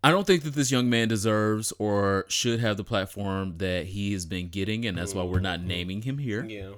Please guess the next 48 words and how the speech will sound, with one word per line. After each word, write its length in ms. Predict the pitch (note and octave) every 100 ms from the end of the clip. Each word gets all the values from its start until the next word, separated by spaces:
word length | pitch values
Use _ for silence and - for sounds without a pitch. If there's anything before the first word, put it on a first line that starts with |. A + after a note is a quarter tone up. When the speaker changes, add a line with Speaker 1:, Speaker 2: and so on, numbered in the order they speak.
| A2+
Speaker 2:
no. 340 | A2+ G#2 G2 G2
Speaker 1:
Um, 500 | F#2 F#2 F#2 F2+ F2+ F2+
I 120 | F#2
think 320 | - G#2+ -
that 320 | F#2+ F#2 F2 - _ -
he 260 | F#2+ G#2+
may 320 | G2 G2+ A2
have 180 | B2 A#2+
a 80 | B2
valid 340 | A2 G#2 B2
story. 440 | - G2+ F#2+ G2+ B2+
He 240 | B2+ G#2
may 300 | F#2+ F#2+ G2
have 180 | G#2+ G#2+
had 200 | G#2+ G#2
consensual 480 | A2 - G#2 A2+ G#2
sex 220 | G2+ F#2+
with 100 | F#2+
Wendy 220 | F#2+ F#2
Williams' 320 | F2+ F#2+ F#2+
Speaker 2:
You 60 | G2 F2+
gotta 40 | -
Speaker 1:
husband. 280 | F#2 G2 A#2
Speaker 2:
believe 340 | A#2+ B2+ C3 _ _ G2+
the, 180 | A#2 A#2+ - - _ A2
the 100 | A2
girls 460 | A#2+ B2 G#2 A2 G2+
when 80 |
they 60 | G#2
come 240 | - A#2+
out. 140 | A2 -
Speaker 1:
Yeah, 180 | B2 B2+
well, 340 | G2 A#2 G#2+ -
he's 200 | A#2 C3+
not 320 | B2+ G2 -
saying 320 | - G2+ F#2
he 80 | G2+
was 280 | F2 E2+ E2 -
abused 500 | E2+ F#2 F#2 F2+ E2
or 140 | E2
assaulted 440 | D#2+ F#2 F2 F2
or 40 | D#2
anything 320 | D#2 D#2 D2+
like 160 | C#2 -
that. 120 | F2+
He's 120 | G2
just 160 | F2 F2+
saying 380 | E2 D#2+ F2